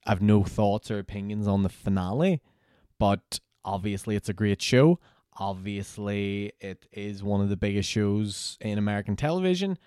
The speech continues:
and isn't that great? There you go.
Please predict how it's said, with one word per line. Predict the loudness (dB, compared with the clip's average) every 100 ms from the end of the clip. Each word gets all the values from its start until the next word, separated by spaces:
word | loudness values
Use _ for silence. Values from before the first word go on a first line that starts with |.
| _ _ _ -14
and | -10 -8 -6 -4 -4 -8 -10
isn't | -6 -2 -2
that | -2 -4
great? | -8 -10 -10 -14 -16 -18 _ _ _ _ _ _ -8
There | -6
you | -6 -10
go. | -14